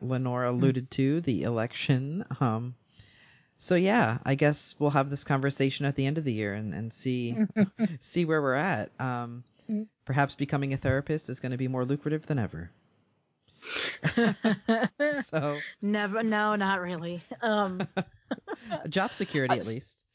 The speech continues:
Speaker 2: <clears throat> Yeah, absolutely.
Speaker 1: So.
Speaker 2: So wait, uh, I have one question for you. Are you getting a social work degree or a mental health counselor degree?
Speaker 1: I'm getting my M S W.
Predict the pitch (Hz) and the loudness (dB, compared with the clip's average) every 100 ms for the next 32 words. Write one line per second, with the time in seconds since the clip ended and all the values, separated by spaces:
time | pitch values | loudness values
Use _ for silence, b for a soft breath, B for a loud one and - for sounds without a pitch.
0 | _ 233 - 220 185 220 208 175 185 185 | _ 0 2 2 2 2 4 4 4 2
1 | 190 180 170 170 175 - - 117 95 101 | 0 0 2 0 -4 -8 -12 -8 -6 -8
2 | - - 262 240 220 - 220 220 233 262 | -12 0 4 4 4 4 2 4 4 2
3 | 269 254 254 233 208 185 - 214 254 262 | 2 0 0 -4 -2 -4 -2 -2 0 -4
4 | - - 269 247 - 233 269 269 262 285 | -8 -2 2 2 2 2 2 2 2 2
5 | 262 269 269 262 - 214 208 208 202 196 | 0 2 2 2 2 2 2 2 0 0
6 | 185 190 175 - 156 160 151 160 175 165 | 0 -2 -2 -2 -4 -2 -2 0 0 0
7 | 156 127 123 117 117 98 87 95 | -2 -2 -4 -4 -4 -4 -6 -10